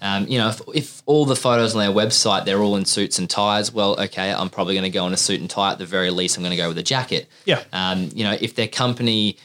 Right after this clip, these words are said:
Speaker 1: um, if the, well, if their website has their, their staff all dressed in a company polo shirt, um, well, then I'm not gonna go in rocking a jacket. I might just go in with a, a button-up
Speaker 2: A
Speaker 1: shirt
Speaker 2: button-up
Speaker 1: or
Speaker 2: shirt.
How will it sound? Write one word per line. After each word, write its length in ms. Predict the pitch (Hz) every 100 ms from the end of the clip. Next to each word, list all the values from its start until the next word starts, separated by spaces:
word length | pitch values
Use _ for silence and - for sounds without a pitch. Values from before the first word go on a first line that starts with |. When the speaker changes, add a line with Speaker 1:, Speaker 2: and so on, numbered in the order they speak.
| _ _
Speaker 1:
um, 560 | 98 98 95 95 98 -
if 140 | 107 -
the, 100 | 107
well, 140 | 101
if 80 | -
their 120 | 107
website 420 | 117 120 - 110
has 220 | - 107
their, 220 | 107 101 -
their 240 | 101 92
staff 500 | - 107 104 101 -
all 220 | 110 104 101
dressed 420 | 107 101 - -
in 260 | 104 98
a 200 | 92 80
company 400 | - 113 104 98
polo 500 | - - 107 107 101
shirt, 580 | 101 - 87 107 156 - - - _ -
um, 540 | 95 92 92 92 92
well, 220 | - 104 98
then 140 | 101
I'm 160 | 95 107
not 140 | -
gonna 160 | 98 92
go 220 | 92 92
in 200 | 90 95
rocking 300 | 92 - 87
a 40 |
jacket. 400 | 90 131 120 123
I 80 | 107
might 200 | 101 95
just 240 | - 98 -
go 180 | 90 92
in 160 | 92
with 120 | 87
a, 200 | 90 87
a 40 | 90
button-up 460 | 95 76 95 87
Speaker 2:
A 20 | -
Speaker 1:
shirt 160 | -
Speaker 2:
button-up 260 | 98 95 98
Speaker 1:
or 40 |
Speaker 2:
shirt. 420 | - 104 92 85